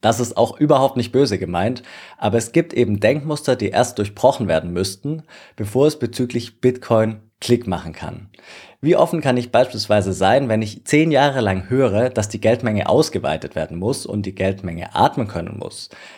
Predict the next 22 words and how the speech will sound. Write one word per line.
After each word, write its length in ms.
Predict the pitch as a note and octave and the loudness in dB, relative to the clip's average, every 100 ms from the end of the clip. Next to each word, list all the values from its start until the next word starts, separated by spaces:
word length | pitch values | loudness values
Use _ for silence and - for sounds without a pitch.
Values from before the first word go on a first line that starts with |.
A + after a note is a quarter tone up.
| - | 0
Dann 180 | C3 E3 | 2 4
schaue 180 | C#3 | 2
ich 100 | C#3 | 2
mir 100 | C3 | 0
durch 320 | A#2+ D#3+ F#3+ F#3+ | 0 4 2 2
diese 240 | C3+ B2 | 0 -2
Brille 260 | - C3+ C3 | 0 0 2
Bitcoin 400 | D#3 - G#2+ G2 | 0 0 0 0
an 160 | F#2+ | -2
und 60 | A2+ | -4
stelle 220 | - G2 | -2 -2
fest, 260 | G2 G2 A#2+ | 0 -2 0
dass 140 | B2+ | -2
es 140 | B2 | 0
nicht 200 | F3 E3+ | 0 0
so 140 | - - | -2 -6
ist. 320 | - - _ _ - - - | -6 -14 _ _ -20 -20 -10
Die 80 | G#2+ | -2
Konsequenz 640 | A#2+ G#2+ G#2 B2 F3+ - | -2 0 0 4 4 2
wäre 200 | A#2+ G#2 | 0 0
für 140 | G2+ | -2
mich, 340 | F#2+ D#3 F3+ | 0 0 0